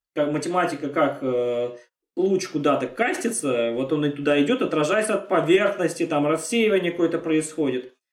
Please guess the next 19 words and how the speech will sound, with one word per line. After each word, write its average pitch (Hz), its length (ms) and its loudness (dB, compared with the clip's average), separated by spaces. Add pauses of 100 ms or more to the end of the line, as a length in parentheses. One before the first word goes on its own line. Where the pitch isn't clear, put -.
(180)
Вот 190 200 -4
вы 175 160 2
фрагмент 190 400 0
шейдером 196 360 2
можете 175 380 2
все 185 200 2
это, 175 140 0
в - 60 -12
принципе, 160 320 -4
посчитать. 233 560 -4 (640)
Раньше 196 340 2
все 180 180 0
это 165 120 -2
считалось 156 760 0 (180)
на 139 220 -2
компах 170 420 0
очень 165 300 2
долго, 196 340 6
там, - 360 0